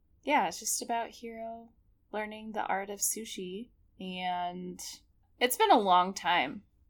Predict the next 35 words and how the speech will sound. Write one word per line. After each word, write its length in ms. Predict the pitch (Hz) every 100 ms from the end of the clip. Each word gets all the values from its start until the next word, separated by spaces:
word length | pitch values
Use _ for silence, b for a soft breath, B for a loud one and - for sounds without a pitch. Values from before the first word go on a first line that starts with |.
| _
since 240 | - 190 180
I 100 | 147
watched 400 | 147 - - -
it, 140 | - - _ _ _ _ _
but 100 | 196
I 140 | 185 190
just 400 | 190 190 - -
think 180 | 202 190
about 240 | 175 165
it 260 | 156 147 - -
still. 680 | - - 160 156 156 180 _ _ _ _ _ _ _ _
But 360 | 190 190 - -
clearly 640 | 254 254 262 254 254 240 _
not 220 | 214 208 220
enough 640 | 214 214 208 - - - _ _ _ _ _ -
to 180 | 220
remember 580 | 214 208 202 196 190 - _ _ 247
all 140 | 277
the 120 | -
details. 880 | - 104 - 202 254 277 294 277 - -
<laughs> 60 | B B B B B 226 - B B B _ _ _ -
But 80 | 220
yeah, 100 | 175
it 140 | 117
came 180 | 220 208
out 120 | 214
in 120 | 254
two 140 | 240 233
thousand 380 | 190 185 185 170
eleven, 480 | 151 - - -
so 260 | - - -
it's 160 | - -
been 140 | 98
a 40 |
while. 360 | - - -